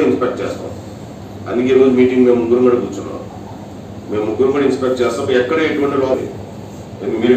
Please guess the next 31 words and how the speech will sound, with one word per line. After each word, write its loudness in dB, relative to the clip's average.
వ్యాపారం 2
ఏం 0
చేస్తున్నాము, 2
మేము 4
బిజినెస్ 2
ఏం 2
చేస్తున్నాము, 2
మాకు 2
ఆదాయమే 4
కావాలి 0
అన్న, 0
అన్న 0
కాన్సెప్ట్ 0
కాదు. -2
మీ 0
దగ్గర 0
పని 2
చేస్తున్నాం, 2
పని 2
వాళ్ళ 4
యొక్క -2
వెల్‌ఫేర్ని 2
కూడా 0
చూడవలసిన 2
బాధ్యత -2
మీ 2
మీద 4
ఉంది. 4
వాళ్ళని 4
చూసిపించే -2
విధంగా 0